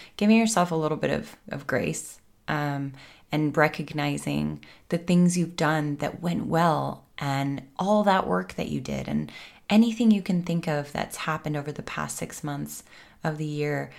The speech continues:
that you would consider a win, and celebrate it and appreciate the work that you've put in and really kind of take a moment to reflect, whatever that means for you and whatever that looks like for you.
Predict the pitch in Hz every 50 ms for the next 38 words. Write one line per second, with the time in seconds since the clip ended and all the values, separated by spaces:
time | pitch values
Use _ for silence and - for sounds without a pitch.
0 | - - _ - 147 151 - 143 156 156 156 151 - - 156 151 - - - 165
1 | 170 165 165 - 160 156 147 147 160 180 202 196 156 135 139 139 139 - 139 147
2 | - - - - - - - 190 196 190 170 - 151 139 139 139 - 139 - -
3 | - - - _ - 151 151 151 151 151 - 165 - - - - 202 196 - -
4 | 202 185 180 180 - 160 147 147 147 147 - - - - 147 143 - - - -
5 | 143 143 139 139 139 135 135 135 135 - - - - - - - - - _ -
6 | - 180 190 214 254 269 262 - - 285 269 262 254 - - 202 - 196 180 170
7 | 165 160 156 - - - 139 135 135 - - - - - - - - - _ -
8 | - 165 185 185 185 196 190 196 180 - 156 156 151 151 151 - - - 139 135
9 | 139 143 147 - - 156 151 156 151 147 151 143 147 147 - - - - - -
10 | - - - - - - - - - _ - - 185 180 170 147 135 - - -